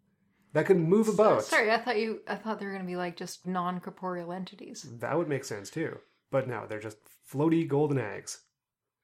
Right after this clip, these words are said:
Speaker 2: Hmm.
Speaker 1: That could move as they wished through the air or space or even time itself.
Speaker 2: Hmm.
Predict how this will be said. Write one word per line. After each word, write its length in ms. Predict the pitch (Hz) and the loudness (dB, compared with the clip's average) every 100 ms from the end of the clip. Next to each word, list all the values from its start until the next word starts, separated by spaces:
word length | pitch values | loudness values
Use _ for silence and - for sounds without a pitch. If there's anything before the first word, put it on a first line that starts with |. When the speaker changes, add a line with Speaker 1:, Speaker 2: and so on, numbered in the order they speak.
| _ _ _ _ _ _ | _ _ _ _ _ _
Speaker 2:
Hmm. 200 | 247 214 165 - | -2 -2 -4 -4
Speaker 1:
That 160 | 135 131 | -2 2
could 120 | 143 | 4
move 280 | 143 202 185 | 6 6 4
as 140 | 175 | 4
they 100 | 185 | 4
wished 360 | 151 170 - - | 6 2 0 -8
through 260 | - 123 | -6 -6
the 180 | 120 - | -4 -4
air 340 | 147 151 151 | 0 2 2
or 180 | - 156 | 2 0
space 560 | 143 - 156 175 165 - | -2 -2 0 0 -2 -8
or 260 | 120 110 - | -6 -6 -6
even 380 | 147 151 151 | -4 -4 -6
time 340 | 143 113 117 127 | -8 -8 -6 -6
itself. 640 | 131 - 98 - - - _ _ _ _ _ | -6 -8 -10 -14 -18 -20 _ _ _ _ _
Speaker 2:
Hmm. 120 | 233 | -6